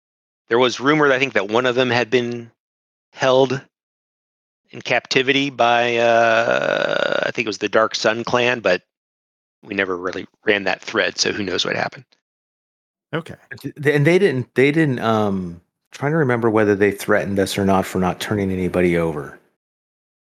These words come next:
Speaker 1: N-, no, not really. No,
Speaker 3: Okay.
Speaker 1: they, yeah, like, they didn't, you know, there was no attacking, there was no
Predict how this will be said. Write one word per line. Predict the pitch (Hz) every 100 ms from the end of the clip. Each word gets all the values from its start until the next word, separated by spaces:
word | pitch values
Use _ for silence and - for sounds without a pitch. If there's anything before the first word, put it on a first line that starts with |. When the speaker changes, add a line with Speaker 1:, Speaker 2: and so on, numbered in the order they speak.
| _ _ _ _ _ _ _ -
Speaker 1:
N-, | 123 123 139 185 -
no, | 127 165
not | 175 196
really. | 175 147 87 - - _ _
No, | 123 117
Speaker 3:
Okay. | 101 131 147 -
Speaker 1:
they, | - 139
yeah, | 110
like, | 98
they | 113
didn't, | 113 135 135 - -
you | 196 107
know, | 95
there | 98
was | 98 101
no | 127
attacking, | 117 127 123 - 117 113 113 110
there | 98
was | 98 -
no | 107 110 107 107 104